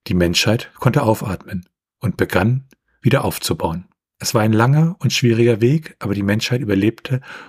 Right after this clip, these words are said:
und lernte aus dieser Erfahrung. Sie erkannten,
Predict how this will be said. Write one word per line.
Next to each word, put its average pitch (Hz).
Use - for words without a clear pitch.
und 131
lernte 113
aus 98
dieser 107
Erfahrung. 87
Sie -
erkannten, 131